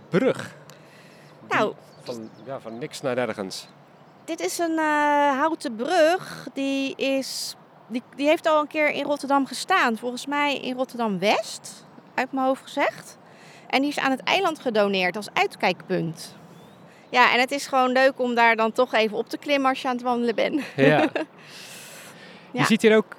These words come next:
Speaker 1: wat mensen rondlopen, foto's nemen van elkaar.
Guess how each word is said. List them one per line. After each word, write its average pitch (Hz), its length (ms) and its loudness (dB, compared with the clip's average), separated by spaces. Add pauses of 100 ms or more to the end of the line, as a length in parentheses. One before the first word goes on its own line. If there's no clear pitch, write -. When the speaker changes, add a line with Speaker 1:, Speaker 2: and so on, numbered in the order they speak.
(160)
Speaker 1:
wat 170 160 0
mensen 170 680 4 (120)
rondlopen, 196 920 4
foto's 196 540 0
nemen 165 340 4
van 160 140 2
elkaar. 160 420 2